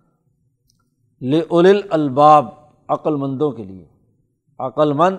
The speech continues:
اس سے بہت کچھ سمجھ سکتے ہیں۔ صحابہ کی اولو العزم اور عقل مند جماعت کے سامنے جب یہ پورا واقعہ آیا تو ان کو حوصلہ اور اطمینان ہوا، ان کو یقین پختہ ہوا،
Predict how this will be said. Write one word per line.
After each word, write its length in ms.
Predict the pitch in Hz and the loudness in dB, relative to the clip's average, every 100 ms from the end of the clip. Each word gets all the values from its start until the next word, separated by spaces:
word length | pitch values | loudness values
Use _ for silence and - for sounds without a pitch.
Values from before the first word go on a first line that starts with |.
| - | -8
اس 140 | 160 | -14
سے 300 | - - 160 | -12 -6 -4
بہت 460 | 123 135 156 165 - - | -2 0 0 -2 -8 -14
کچھ 180 | 175 - - | -12 -12 -12
سمجھ 260 | 139 143 | -10 -10
سکتے 360 | - 123 - 110 | -14 -20 -20 -20
ہیں۔ 180 | 101 104 _ _ _ _ _ | -20 -20 _ _ _ _ _
صحابہ 500 | _ 120 120 143 160 | _ -4 0 4 4
کی 160 | 156 151 | 2 -2
اولو 200 | 139 147 | -2 -2
العزم 420 | 143 139 139 156 | -2 -2 -4 -2
اور 120 | 143 | -2
عقل 280 | 135 135 147 | -2 -2 -4
مند 260 | 143 143 117 | -4 -8 -8
جماعت 540 | 127 127 147 151 - | -6 0 0 0 -6
کے 60 | 143 | -12
سامنے 440 | - 139 147 147 | -6 -6 -6 -8
جب 180 | 131 127 | -8 -8
یہ 140 | 135 | -8
پورا 280 | 117 147 143 | -8 -4 -4
واقعہ 380 | 127 127 127 156 | 0 -2 -2 2
آیا 400 | 143 143 165 185 - _ _ _ _ - | 2 4 2 0 -4 _ _ _ _ -12
تو 120 | 123 | -8
ان 120 | 135 | -6
کو 160 | 135 113 | -4 -2
حوصلہ 420 | 104 120 - 147 | -2 -2 -2 0
اور 120 | 139 | 0
اطمینان 480 | 127 117 127 135 127 | -4 -12 -6 -6 -6
ہوا، 240 | 104 101 87 _ _ _ _ _ _ _ | -12 -18 -20 _ _ _ _ _ _ _
ان 160 | 131 123 | -16 -10
کو 140 | 143 | -6
یقین 480 | 131 127 151 165 170 | -4 -4 -2 -2 -2
پختہ 320 | 139 131 - | -6 -10 -4
ہوا، 360 | 156 120 117 | -2 -2 -8